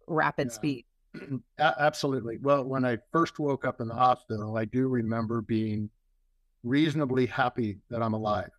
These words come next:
Speaker 2: reasonably happy that I can look around and see people and hear things. So number one, that was,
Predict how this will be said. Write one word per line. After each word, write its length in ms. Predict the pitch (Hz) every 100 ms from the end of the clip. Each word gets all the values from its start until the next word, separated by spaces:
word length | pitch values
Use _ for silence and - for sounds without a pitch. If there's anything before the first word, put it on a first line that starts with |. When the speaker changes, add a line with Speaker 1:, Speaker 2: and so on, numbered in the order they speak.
| _
Speaker 2:
reasonably 500 | 123 139 143 143 127
happy 460 | 120 - 120 - 113
that 160 | 107 104
I 140 | 104
can 320 | - 113 104 - _ _ -
look 160 | 131
around 380 | 127 120 123 120
and 160 | 110 104
see 240 | - 120
people 460 | 117 120 107 113 107
and 120 | 104
hear 240 | 107 113 -
things. 360 | 101 - - -
So 260 | 117 110 101
number 240 | 131 131
one, 180 | 123 117
that 200 | 120 104
was, 160 | 107